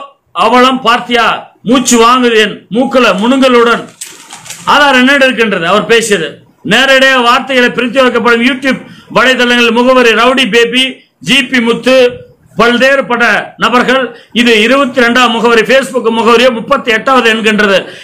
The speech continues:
இன்று மாலை நேரடியாக லைவில் பேசுகிறேன். அவர் சொன்னதா, நேரடியாக வார்த்தைகளை பிரத்யேகமாக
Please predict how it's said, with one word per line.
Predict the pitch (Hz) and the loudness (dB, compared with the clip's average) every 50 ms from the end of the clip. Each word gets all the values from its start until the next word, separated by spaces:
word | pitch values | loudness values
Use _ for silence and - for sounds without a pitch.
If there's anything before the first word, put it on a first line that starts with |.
| - | -8
இன்று | - 208 240 226 220 220 | -2 0 2 2 2 2
மாலை | 214 214 233 254 277 277 | 2 2 2 2 2 0
நேரடியாக | 247 226 226 247 254 262 247 254 262 247 233 214 | 0 0 0 0 2 2 2 2 2 2 0 0
லைவில் | 220 254 269 269 254 190 190 226 | 0 0 0 0 -2 -2 0 -2
பேசுகிறேன். | 226 226 226 226 214 240 254 262 254 - - _ _ _ _ _ _ - - - - - - - - | -2 0 -2 -2 0 0 0 0 -2 -6 -12 _ _ _ _ _ _ -20 -20 -20 -20 -20 -20 -10 -4
அவர் | - 175 202 208 214 208 - | -2 0 2 2 2 0 2
சொன்னதா, | 240 240 254 247 226 214 220 240 262 262 226 | 2 2 4 4 2 2 2 2 2 0 0
நேரடியாக | 196 196 214 240 247 254 254 247 247 247 254 269 269 | 0 0 0 2 2 2 2 2 2 2 2 0 0
வார்த்தைகளை | 247 214 214 233 240 - - 254 247 240 233 | 0 0 0 0 -2 -4 -2 0 0 0 0
பிரத்யேகமாக | - - 233 240 202 254 247 240 240 240 240 220 214 247 240 262 | 0 -2 -4 -2 0 0 2 2 2 0 0 2 2 2 2 2